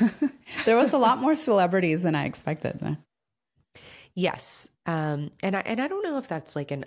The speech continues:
Speaker 2: Abu Dhabi thing or what, but
Speaker 1: Mm-hmm.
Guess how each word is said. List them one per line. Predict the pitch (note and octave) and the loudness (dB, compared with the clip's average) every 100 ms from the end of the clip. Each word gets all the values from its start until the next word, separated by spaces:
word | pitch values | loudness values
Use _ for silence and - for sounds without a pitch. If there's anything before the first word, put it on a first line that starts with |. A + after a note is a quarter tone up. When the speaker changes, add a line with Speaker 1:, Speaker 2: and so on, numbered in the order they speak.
| - | -6
Speaker 2:
Abu | C#3 D3+ | -4 -4
Dhabi | C3+ C3 B2+ G3+ | -4 -6 -4 -6
thing | A3+ C4 C#4 C#4 | -4 -4 -4 -4
or | B3 E3+ E3 D3+ | -4 -2 -2 -4
what, | C#3 C3+ G#3 C#4 - - - - _ _ _ _ - | -4 -4 -4 -6 -10 -12 -10 -14 _ _ _ _ 0
but | F#3+ E3+ | 2 4
Speaker 1:
Mm-hmm. | E3+ | 0